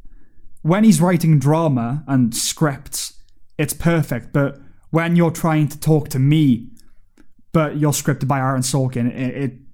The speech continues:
it just doesn't sit very well. But the whole thing was quite disingenuous, really. The, the, it was a lot of "just go and vote. It doesn't matter who you vote for, just go and vote."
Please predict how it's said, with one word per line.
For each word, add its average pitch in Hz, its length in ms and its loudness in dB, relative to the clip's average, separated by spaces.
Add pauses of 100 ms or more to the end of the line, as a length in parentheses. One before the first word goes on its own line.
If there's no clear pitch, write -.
(520)
it 156 100 2
just 143 200 0
doesn't 135 260 0
sit - 360 -4
very 117 300 -2
well. 104 360 -6 (920)
But 185 80 4
the 180 80 2
whole 185 180 4
thing 160 120 2
was 147 100 0
quite 135 200 -2
disingenuous, 120 680 0
really. 107 220 -2
The, 120 160 -2
the, 120 360 -4 (220)
it 160 80 2
was 151 160 4
a 156 100 0
lot 151 160 4
of 135 80 -2
"just 151 280 -2
go 156 180 2
and 135 80 0
vote. 131 260 -4
It 143 40 -6
doesn't 160 160 2
matter 151 160 0
who 156 100 4
you 147 120 4
vote 151 220 0
for, 131 120 0
just 131 220 -2
go 135 180 2
and 127 80 2
vote." 131 280 -2